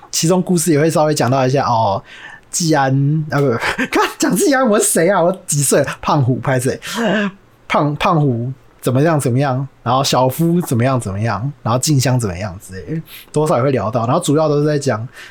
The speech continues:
这个大雄长大之后面对这个社会一个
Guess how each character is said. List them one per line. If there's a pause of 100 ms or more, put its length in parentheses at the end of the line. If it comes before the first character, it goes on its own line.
(140)
这
个
大
雄
长
大
之
后
面
对
这
个
社
会
一
个